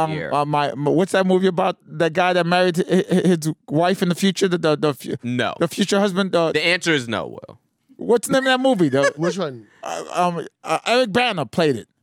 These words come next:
Speaker 3: Go. Oh, and what happened?
Speaker 1: He, he's my, my husband's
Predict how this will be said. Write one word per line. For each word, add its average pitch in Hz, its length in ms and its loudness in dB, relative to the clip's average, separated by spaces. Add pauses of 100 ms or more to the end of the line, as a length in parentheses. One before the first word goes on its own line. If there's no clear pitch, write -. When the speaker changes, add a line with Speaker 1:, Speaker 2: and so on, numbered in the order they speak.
(380)
Speaker 3:
Go. 151 180 -6
Oh, 151 180 -6
and 147 180 -8
what 151 120 -4
happened? 165 340 -6
Speaker 1:
He, 165 160 0
he's 190 540 0
my, 185 220 0
my 185 200 -2 (200)
husband's 202 760 -2